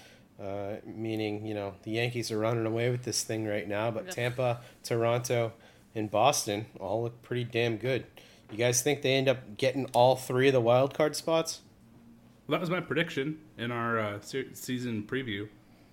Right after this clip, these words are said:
Speaker 3: I had all three as the wild cards, so, uh, I'm gonna stick with it and say yeah.
Speaker 2: Yeah, I agree. I think, I think so. I just feel like who's, who's better, really? I don't really see anybody being better than any of the teams that we just mentioned, truthfully.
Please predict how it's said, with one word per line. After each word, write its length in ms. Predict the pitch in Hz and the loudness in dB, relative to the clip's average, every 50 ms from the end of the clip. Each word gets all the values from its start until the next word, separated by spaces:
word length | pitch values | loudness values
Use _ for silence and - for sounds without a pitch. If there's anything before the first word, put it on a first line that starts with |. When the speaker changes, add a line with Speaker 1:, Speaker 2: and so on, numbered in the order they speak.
| - - _ _ - - - - - - - | -20 -20 _ _ -20 -20 -20 -20 -20 -12 -8
Speaker 3:
I 60 | 110 | -6
had 200 | 113 117 110 110 | -4 -2 -2 -2
all 200 | 90 107 110 107 | -2 -2 -4 -4
three 280 | - - 113 117 117 | -4 -4 -4 -2 -2
as 120 | 113 101 - | -2 -4 -4
the 80 | - | -6
wild 280 | 98 107 110 113 113 113 | -4 -4 -2 -2 -4 -4
cards, 320 | - 107 101 98 98 - - - | -4 -6 -6 -6 -8 -10 -12 -10
so, 340 | 104 101 101 101 95 95 - - - - - - | -8 -8 -6 -8 -8 -10 -12 -16 -20 -20 -16 -12
uh, 20 | 110 | -10
I'm 240 | 104 101 98 98 98 - - | -8 -8 -8 -10 -12 -14 -10
gonna 120 | - 107 107 | -8 -8 -6
stick 260 | 107 - - 117 110 - | -6 -6 -8 -8 -6 -6
with 120 | 117 120 | -6 -6
it 60 | 110 | -6
and 80 | 98 101 | -8 -8
say 160 | - 110 101 | -8 -6 -6
yeah. 240 | 104 117 120 113 - - - - - - - - - - _ _ - - - - | -4 -4 -6 -6 -8 -10 -16 -20 -20 -20 -20 -20 -20 -20 _ _ -20 -20 -20 -18
Speaker 2:
Yeah, 220 | 196 190 190 175 170 | -12 -8 -6 -4 -4
I 60 | 175 | -4
agree. 300 | 180 185 180 175 170 175 - - - - _ | -6 -10 -12 -12 -14 -14 -18 -20 -20 -20 _
I 100 | - 180 | -12 -10
think, 200 | 175 180 175 165 - | -10 -10 -12 -12 -10
I 80 | - 175 | -10 -10
think 220 | 170 180 175 175 | -10 -12 -14 -14
so. 180 | - - 175 175 | -12 -10 -10 -10
I 140 | 180 185 170 | -10 -10 -12
just 240 | 165 175 - - - - | -14 -16 -20 -20 -20 -16
feel 120 | - 180 175 | -12 -10 -10
like 180 | 170 165 165 - - - - 196 | -10 -10 -12 -16 -20 -20 -18 -14
who's, 260 | 196 220 208 196 - | -12 -12 -12 -12 -14
who's 200 | - 202 226 226 | -14 -14 -12 -12
better, 320 | 180 - 185 180 180 185 - - - - - _ _ _ - _ _ - | -6 -4 -4 -4 -4 -6 -10 -14 -20 -20 -20 _ _ _ -20 _ _ -12
really? 320 | 185 190 180 165 165 - - - | -10 -8 -8 -8 -8 -10 -10 -8
I 120 | - 190 | -6 -6
don't 100 | 185 190 | -6 -6
really 160 | 190 185 185 180 | -8 -10 -12 -14
see 140 | - 202 | -12 -12
anybody 260 | 190 185 185 185 170 170 | -12 -12 -12 -12 -14 -12
being 220 | - 180 175 170 | -10 -10 -10 -10
better 220 | 170 160 160 170 | -10 -10 -10 -10
than 260 | 160 165 160 160 170 - - - - - - - _ _ | -12 -10 -12 -12 -14 -16 -20 -20 -20 -20 -20 -20 _ _
any 220 | - 190 190 180 | -12 -10 -8 -8
of 80 | 180 170 175 - - - - - | -8 -10 -12 -16 -20 -20 -20 -14
the 80 | 180 196 | -14 -14
teams 300 | 190 - 196 180 175 175 | -12 -12 -12 -12 -10 -8
that 120 | 185 175 | -8 -8
we 100 | 170 170 | -8 -10
just 200 | 165 180 185 - | -12 -14 -16 -16
mentioned, 360 | - - 185 185 - 185 185 180 | -14 -14 -14 -14 -16 -18 -18 -18
truthfully. 480 | - 190 - - - - - - 202 | -18 -18 -18 -18 -20 -20 -20 -20 -20